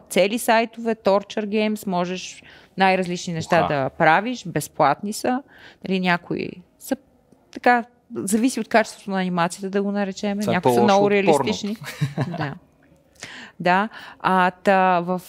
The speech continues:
Speaker 1: а, това само по себе си не предсказва директно, а, садистичното поведение. Може да служи обаче като медиатор. Ако човек има, ако човек има по-скоро тази склонност да търси,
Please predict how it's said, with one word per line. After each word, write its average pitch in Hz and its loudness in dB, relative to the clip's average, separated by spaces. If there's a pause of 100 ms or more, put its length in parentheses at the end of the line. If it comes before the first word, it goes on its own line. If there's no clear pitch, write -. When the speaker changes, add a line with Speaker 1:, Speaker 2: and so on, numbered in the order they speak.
(120)
Speaker 1:
а, 175 2 (800)
това 226 4
само 269 -2
по 233 -12
себе 254 0
си 240 -4
не 214 0
предсказва 185 0
директно, 185 0 (260)
а, 175 0
садистичното - -10
поведение. 147 -6 (360)
Може 226 2
да 208 -4
служи 226 -2
обаче 214 2
като - -6
медиатор. 175 0 (280)
Ако 175 -2
човек 214 -2
има, 214 2
ако - -4
човек 208 -4
има 208 -2
по-скоро 208 -2
тази 196 0
склонност 196 -2
да 175 -2
търси, 208 -2